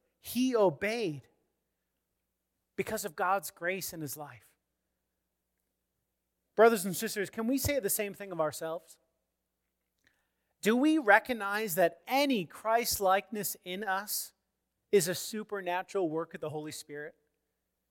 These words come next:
And by the Spirit, are we willing to press in and obey God and his word even when it's hard? That's the real crux of our core value of being shaped by biblical living.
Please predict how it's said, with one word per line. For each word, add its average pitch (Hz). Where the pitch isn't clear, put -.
And 240
by 247
the 254
Spirit, 170
are 196
we 247
willing 247
to 202
press -
in 226
and 208
obey 190
God 180
and 202
his 175
word 170
even 180
when 170
it's 170
hard? 156
That's 262
the 247
real 220
crux -
of 175
our 180
core 190
value 165
of 143
being 180
shaped 190
by 160
biblical 156
living. 160